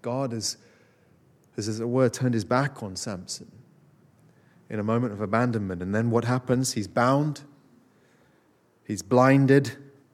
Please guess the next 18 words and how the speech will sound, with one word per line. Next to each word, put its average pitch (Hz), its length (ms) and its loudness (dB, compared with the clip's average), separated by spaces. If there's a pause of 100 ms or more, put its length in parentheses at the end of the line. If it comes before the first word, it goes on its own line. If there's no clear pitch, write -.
(1080)
and 110 140 -4
he's 110 180 0
set - 320 2
to 123 140 -2
back-breaking 120 1000 0
work 110 400 -2
for - 140 -12
the, 95 180 -10 (800)
at 104 140 -10
the 110 80 -6
mill. 107 320 -2 (2250)
Friend, 135 380 0
all 151 220 4
of 139 120 0
this 104 480 -4 (1800)
is 113 140 -6
the 113 60 -4
most 113 340 -2